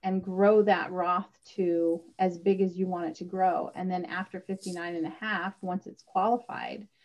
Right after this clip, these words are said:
and qualified means it's been open for at least five years, more than five years, and you are over fifty-nine and a half,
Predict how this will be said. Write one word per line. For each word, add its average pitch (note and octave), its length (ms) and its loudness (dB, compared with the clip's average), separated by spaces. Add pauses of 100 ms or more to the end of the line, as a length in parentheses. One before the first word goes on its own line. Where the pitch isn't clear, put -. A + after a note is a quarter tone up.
(400)
and F3 160 2
qualified F3+ 420 6
means E3 220 0
it's - 140 -10
been - 180 -8
open E3 400 0
for D3+ 300 -6
at E3+ 160 -8
least E3 280 -6
five E3 220 0
years, D#3+ 320 -2
more D#3 160 -4
than E3 80 0
five F#3+ 240 -4
years, E3 320 -2 (480)
and E3 140 4
you E3+ 140 4
are E3+ 120 0
over F3 300 0
fifty-nine F3 480 -4
and G3 100 0
a G#3 40 -2
half, G3+ 280 -4